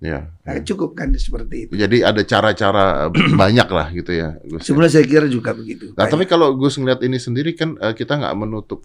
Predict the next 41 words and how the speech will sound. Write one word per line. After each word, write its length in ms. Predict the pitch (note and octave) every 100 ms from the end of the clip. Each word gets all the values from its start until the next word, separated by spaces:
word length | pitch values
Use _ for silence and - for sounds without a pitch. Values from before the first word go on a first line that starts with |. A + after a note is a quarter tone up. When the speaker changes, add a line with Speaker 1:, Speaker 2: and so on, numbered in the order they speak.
| -
Speaker 1:
eh, 160 | G2
kita 240 | G2 A#2+ B2
nggak 80 | F#2
boleh 180 | G2 F#2+
nutup 260 | F#2 F#2
mata 240 | - E2+ A2+
bahwa 240 | G2 F2+
banyak 300 | E2+ E2+ E2
sekali 420 | - D#2+ F2 G#2
public 400 | - E2 D#2+ E2
figure. 640 | - D#2+ E2+ G#2+ A2+ A#2 - _
Speaker 2:
Hmm. 160 | B2 D3
Speaker 1:
Saya 140 | C#3
juga 240 | A#2+ A2+ F2+
nggak 140 | E2+
tahu 140 | A2 G#2+
nih 100 | F2+
apakah 300 | E2+ F2+ F#2
pemuka 400 | F#2 F#2 F2 E2+
agama 400 | F2 F2 F2+ E2
ada 240 | F2+ E2
apa 80 | -
Speaker 2:
Hmm. 80 | C#3
Speaker 1:
nggak, 140 | G#2
saya 160 | G2+ F2+
nggak 140 | D#2+
tahu 120 | F#2+ F2
karena 80 | E2
Speaker 2:
Iya, 100 | A#2+
Speaker 1:
saya 120 | G2+
nggak 100 | F2+
Speaker 2:
iya. 80 | D#2
Speaker 1:
berani 160 | D#2+ E2+
ngomong. 280 | F#2 D#2+ D2 - - -
Yang 220 | G#2+ A2
Speaker 2:
Iya. 100 | G2+
Speaker 1:
quote 240 | - A2 -
on 180 | G2+ G2+
quote 260 | - C3 - -
melambai 480 | F#2 F#2 F2+ F2+ F2+
juga 320 | F2 B2+ B2